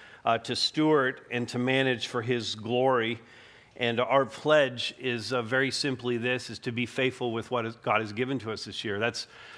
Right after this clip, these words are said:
that's like our whole goal, is just that we would be faithful with what God has given to us. It is, um, First Corinthians four, one to two that says it's, it's, um, required of, of those, uh, who are stewards to be found faithful. And we want to be faithful with the thing that God has entrusted to us.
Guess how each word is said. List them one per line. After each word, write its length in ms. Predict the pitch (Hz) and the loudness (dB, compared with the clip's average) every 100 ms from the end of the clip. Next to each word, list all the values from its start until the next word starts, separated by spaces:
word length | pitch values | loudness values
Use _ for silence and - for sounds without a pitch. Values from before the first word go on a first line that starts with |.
| - | -4
that's 160 | - 135 | 0 2
like 100 | 143 | 6
our 140 | 147 | 6
whole 240 | 123 151 160 | 6 4 4
goal, 400 | 135 160 151 120 | 4 4 4 2
is 140 | 107 | -2
just 160 | 135 120 | -4 -2
that 80 | 123 | 0
we 120 | 135 | 0
would 140 | 123 | 0
be 120 | 120 | -2
faithful 520 | 113 - 135 127 131 120 | -4 2 2 2 0 -2
with 160 | 117 | 0
what 220 | 123 113 | 0 2
God 240 | 123 117 117 | 4 4 4
has 240 | 120 104 | 0 -2
given 380 | 107 127 127 113 | -2 0 0 -4
to 340 | - 143 147 | -2 0 2
us. 280 | 113 110 110 | 4 2 0
It 120 | 113 110 | -4 -2
is, 260 | 110 - - - - - - | -4 -6 -12 -20 -20 -20 -2
um, 320 | - 110 107 107 | 2 2 2 -2
First 260 | 139 131 - | 0 0 0
Corinthians 340 | 127 120 110 | 0 0 -2
four, 400 | - 135 139 131 | -2 2 4 4
one 160 | 120 123 | 2 -2
to 80 | |
two 240 | 113 143 143 | 0 0 0
that 140 | 117 | 0
says 200 | 127 110 | -2 -4
it's, 240 | 110 - - | -4 -6 -4
it's, 420 | 127 110 - - | -4 -2 -4 0
um, 320 | 120 110 110 - - - | 2 2 0 -8 -12 -8
required 480 | 113 151 151 151 | 4 8 8 8
of, 340 | 127 117 - - | 2 0 -6 -6
of 240 | 104 117 104 | 0 0 2
those, 480 | 123 127 120 - - | 2 2 0 -4 -2
uh, 260 | 110 117 101 | 0 2 0
who 260 | 110 120 | -2 2
are 340 | 113 110 110 110 | 4 4 2 -2
stewards 540 | - 160 156 113 - | 0 2 2 2 -4
to 80 | 120 | -6
be 100 | 117 | -2
found 240 | 117 110 | 0 -2
faithful. 480 | 101 147 147 - - | 4 4 4 0 -4
And 80 | 110 | -2
we 120 | 113 | 0
want 140 | 120 120 | 2 0
to 60 | |
be 40 | 113 | -2
faithful 420 | - 135 123 113 | 2 2 2 -4
with 160 | 110 | -4
the 80 | 117 | -4
thing 240 | 107 127 117 | -2 -2 0
that 140 | 104 | 0
God 200 | 117 110 | 2 2
has 120 | 101 | 0
entrusted 520 | 107 - 135 120 110 - | -4 0 0 0 -8 -6
to 160 | 110 | -2
us. 200 | 101 104 | -2 -4